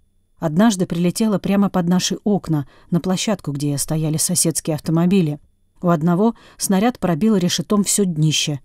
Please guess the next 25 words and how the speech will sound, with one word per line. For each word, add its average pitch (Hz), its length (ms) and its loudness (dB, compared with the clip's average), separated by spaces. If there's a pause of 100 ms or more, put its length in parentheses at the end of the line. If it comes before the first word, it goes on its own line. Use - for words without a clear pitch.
(280)
второй 175 360 0
пострадал 175 580 -2
от 170 120 -2
взрывной 170 400 0
волны. 175 480 2 (360)
На 175 120 2
ходу 175 260 -2
остался 175 420 -2
третий, 202 400 -2
но 147 200 0
с - 100 -6
выбитыми 156 400 0
стеклами. 147 640 -2 (800)
В 156 100 -4
другой 165 320 0
вечер 190 320 0 (320)
я 208 140 2
не 233 100 8
могла 208 300 2
уснуть 220 380 2
от 151 100 -8
того, 160 200 -2
что 170 160 -4
с - 120 -2
определенным 170 600 2